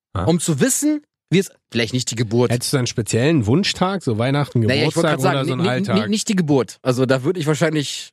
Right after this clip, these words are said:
Speaker 2: schreien vor
Speaker 1: Und
Speaker 2: Schmerz.
Speaker 1: auch, und auch so ein Tag, so, wo, äh, sie arbeiten geht oder wo ihr zu Hause seid, wo ihr viel miteinander zu tun habt oder wo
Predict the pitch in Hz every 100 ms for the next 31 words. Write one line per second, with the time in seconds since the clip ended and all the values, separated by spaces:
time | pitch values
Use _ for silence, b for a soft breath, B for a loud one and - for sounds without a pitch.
0 | _ - 139 127 113 85 - 135 143 -
1 | - 135 139 135 143 127 135 143 - 123
2 | 123 110 120 120 117 107 107 107 107 104
3 | 101 107 160 185 165 156 156 151 113 107
4 | 113 107 104 113 151 151 143 131 120 113
5 | 104 120 110 143 180 170 180 175 156 175
6 | 170 156 156 104 104 95 101 101 104